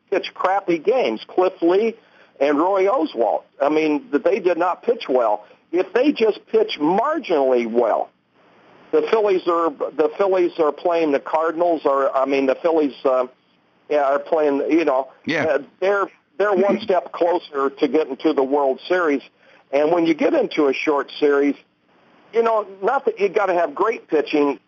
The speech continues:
Speaker 1: but the pitchers that are supposed to pitch well have to pitch well.
Speaker 2: Well, I've always said a, a short series, I think, is always to the advantage of the underdog team coming in, because anyone can steal a series when it's five games.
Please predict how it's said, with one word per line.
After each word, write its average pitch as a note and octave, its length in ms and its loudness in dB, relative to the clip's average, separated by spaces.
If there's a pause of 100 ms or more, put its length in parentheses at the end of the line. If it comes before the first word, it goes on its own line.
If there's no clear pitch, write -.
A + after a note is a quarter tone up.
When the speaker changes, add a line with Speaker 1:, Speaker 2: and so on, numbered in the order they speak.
Speaker 1:
but E3+ 160 0
the D3 80 2
pitchers G3+ 440 0
that D#3 140 2
are C#3+ 80 0
supposed F3+ 340 -2
to - 60 0
pitch D3 320 -2
well C3+ 480 0
have C#3+ 320 -4
to A#2+ 80 -2
pitch - 320 -4
well. F#2 220 0 (320)
Speaker 2:
Well, C#3+ 140 0
I've D3+ 140 -2
always C#3+ 320 0
said A2 240 -2
a, G2+ 480 -2
a G#2 60 0
short D3 440 -2 (180)
series, A2+ 480 0 (460)
I C#3+ 220 -2
think, A#2+ 300 -4
is G2+ 140 -2
always A#2 320 2
to A2+ 80 -2
the G#2 180 2
advantage G#2+ 460 -2
of F2+ 120 0
the F#2+ 120 2
underdog G2 680 0
team A2 320 2
coming G2 400 0
in, G2 300 -2 (360)
because A#2+ 380 0
anyone C3 500 0
can G#2+ 160 0
steal A#2+ 340 0
a G2 40 0
series G#2 500 -2
when G2 100 0
it's F#2 140 -4
five G2+ 340 -2
games. F2+ 400 -4